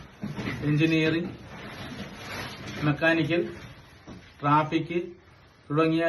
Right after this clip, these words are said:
എല്ലാ പ്രധാന ഡിപ്പാർട്ട്മെന്റുകളിലും വിരമിച്ച ജീവനക്കാരെ നിയമിക്കാനുള്ള നടപടികൾ പുരോഗമിക്കുകയാണ്.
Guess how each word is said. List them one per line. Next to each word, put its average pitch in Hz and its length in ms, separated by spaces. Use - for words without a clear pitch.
എല്ലാ 170 220
പ്രധാന 165 280
ഡിപ്പാർട്ട്മെന്റുകളിലും 143 760
വിരമിച്ച 151 480
ജീവനക്കാരെ 151 580
നിയമിക്കാനുള്ള 151 680
നടപടികൾ 151 500
പുരോഗമിക്കുകയാണ്. 143 840